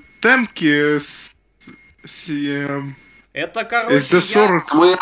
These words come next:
Speaker 3: двадцать девять.
Speaker 2: Это, короче, я вдохновлялся этим самым Т М пять. Ой, Т Э пять. Чё-то хуйня какая-то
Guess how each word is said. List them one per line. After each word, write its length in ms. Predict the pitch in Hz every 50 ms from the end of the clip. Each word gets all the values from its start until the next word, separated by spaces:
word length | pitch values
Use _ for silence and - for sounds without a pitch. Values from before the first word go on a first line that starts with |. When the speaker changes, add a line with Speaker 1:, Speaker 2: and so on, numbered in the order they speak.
| - -
Speaker 3:
двадцать 460 | 147 143 135 143 143 139 - - - -
девять. 220 | 143 147 143 - -
Speaker 2:
Это, 120 | - 262 185
короче, 520 | - 226 214 214 233 262 - - - 220
я 220 | 180 190 220 247
вдохновлялся 1160 | 247 196 180 202 190 196 - 196 196 185 170 180 196 208 226 247 240 - - - 202 202 190 185
этим 340 | 185 180 175 - 190 180 170
самым 520 | - - 190 175 156 143 131 120 120 117
Т 200 | 120 143 147 160
М 160 | 170 170 160
пять. 480 | 147 - 160 147 131 113 107 - _ _ _ _ _ _ _ _ _ _ _ _ _ _ _ _ _ _ _ _ _ _ _ _ _ _ _ -
Ой, 220 | 147 143 127 120 123
Т 120 | - 156 151
Э 220 | - 190 175 156
пять. 400 | 139 - 127 117 113 107 _ _ - _ _ _ _ _ _ _ _ _ _ _ _ _ _ _ _ _ _ _ _ _ _ _ _ _ _ _ _ _ _ _ _ _ _ _ _ _ _ _ _ _ _ _
Чё-то 300 | _ _ - 156 151 _
хуйня 480 | _ _ - 139 135 131 127 123 120 110
какая-то 520 | 110 _ 101 _ - 104 101 101 _ _